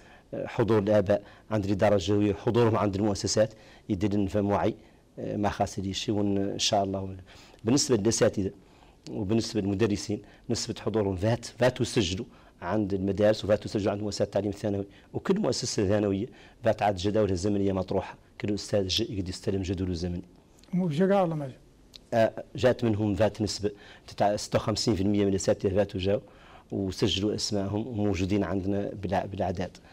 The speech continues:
Speaker 1: وقبلوا جداولهم الزمنية. فالأساتذة ما فاتوا جاوا وحسب مدير المؤسسات أنهم اتصلوا بهم وأنهم بطريق جيد.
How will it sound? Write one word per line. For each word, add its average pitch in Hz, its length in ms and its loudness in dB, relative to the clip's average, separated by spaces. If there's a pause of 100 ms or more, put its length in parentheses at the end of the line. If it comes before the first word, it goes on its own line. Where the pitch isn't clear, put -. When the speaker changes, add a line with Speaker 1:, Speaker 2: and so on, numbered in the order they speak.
(260)
Speaker 1:
وقبلوا 123 340 4
جداولهم 104 420 6
الزمنية. 92 420 -2 (520)
فالأساتذة 107 920 2
ما 107 140 2
فاتوا 110 260 2
جاوا 95 220 0 (400)
وحسب 101 520 0
مدير 104 280 2
المؤسسات 101 560 0
أنهم 98 160 -4
اتصلوا 107 440 -2
بهم 98 240 0 (360)
وأنهم 101 200 -2
بطريق 95 300 0
جيد. 92 320 -2